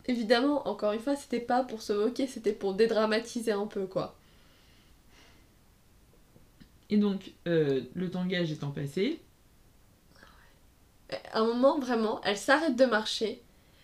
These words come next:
Speaker 1: elle regarde le mec droit devant elle, et elle dit, « Tu ressembles à Kamel Wally. » <laughs> Et c'est pas, en gros, c'était moi qui la guidais pour qu'elle aille vers son Uber. Et donc,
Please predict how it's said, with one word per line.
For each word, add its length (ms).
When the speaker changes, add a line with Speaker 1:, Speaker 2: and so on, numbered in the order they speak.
Speaker 1:
elle 160
regarde 380
le 100
mec 300
droit 280
devant 280
elle, 320
et 100
elle 260
dit, « 300
Tu 100
ressembles 320
à 100
Kamel 400
Wally. » 360
<laughs> 420
Et 60
c'est 220
pas, 180
en 140
gros, 140
c'était 280
moi 320
qui 120
la 120
guidais 300
pour 160
qu'elle 160
aille 140
vers 180
son 160
Uber. 320
Et 40
donc, 200